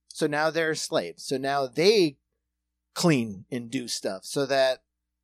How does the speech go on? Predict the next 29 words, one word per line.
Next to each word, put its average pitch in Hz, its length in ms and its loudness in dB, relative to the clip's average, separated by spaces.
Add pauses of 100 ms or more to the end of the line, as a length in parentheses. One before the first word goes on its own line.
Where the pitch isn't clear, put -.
(800)
the, 127 420 -6 (100)
the 131 120 -10
Roman 151 760 6
sons 170 640 2
can 147 200 -6
be 139 140 -4
soldier. 175 540 -2
Like, 160 260 0 (320)
it's 175 200 0
just - 340 -2 (180)
built 180 280 0
upon, 151 520 0
like, 131 340 -10 (440)
"I 190 160 -6
need 254 200 0
a, 175 80 2 (220)
I 185 80 -2
need 233 160 0
a 165 40 2
slave 208 440 4
boy 139 220 4
to 117 100 -6
run 135 260 -2
the 123 60 -6
stable 135 560 0
so 131 200 -6
that 120 200 -6
my 202 320 2
boy 95 440 -4